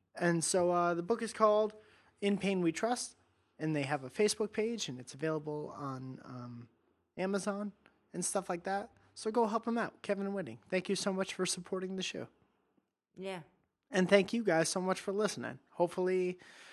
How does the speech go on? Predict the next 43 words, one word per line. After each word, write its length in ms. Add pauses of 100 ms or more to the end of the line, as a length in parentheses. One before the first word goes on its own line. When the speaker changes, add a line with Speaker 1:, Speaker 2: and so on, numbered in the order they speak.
(300)
Speaker 1:
uh, 180
if 60
you 80
guys 240
get 180
your 100
car, 380
you 260
guys 280
get 160
your 100
<laughs> 0
fucking 560
shirt 460
Speaker 2:
Really? 120
Speaker 1:
facts 440 (500)
things 480 (420)
off 240
the, 340 (100)
off 200
the 60
ground, 420 (260)
Speaker 2:
Mm-hmm. 240
Speaker 1:
take 180
a 60
screenshot 720
of 200
your 120
shirt 260
facts, 460 (720)
and 500
we'll 120
share 240
'em 80
with 100
each 140
other 360
over 260
on 140
Instagram. 600 (240)
Who 80
knows? 80 (180)
Speaker 2:
Yeah. 120